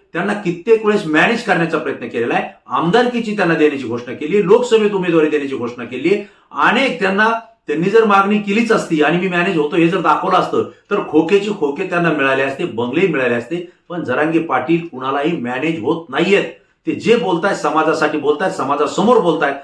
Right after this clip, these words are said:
आणि हाच त्यांचा सगळ्यात स्ट्रॉंग पॉइंट आहे. विशेष म्हणजे राजकीय दृष्ट्या त्यांचं कुठलंही अंग नाहीये, त्यांना राजकारण करायचं नाही, हे ते सातत्यानं सांगतायत.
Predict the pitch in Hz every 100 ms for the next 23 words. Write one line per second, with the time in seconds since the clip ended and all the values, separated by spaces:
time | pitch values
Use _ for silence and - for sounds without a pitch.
0 | - 123 156 135 - 226 220 156 147 156
1 | - 113 147 147 - 117 139 - 120 131
2 | 117 - - _ _ - 165 240 226 170
3 | 147 120 98 - _ 113 135 196 - 247
4 | 254 220 - 180 165 160 165 160 147 143
5 | 147 123 120 110 101 147 180 175 147 139
6 | 123 123 - 120 107 113 107 107 131 202
7 | 208 - - 214 220 220 - 254 240 180
8 | 139 135 175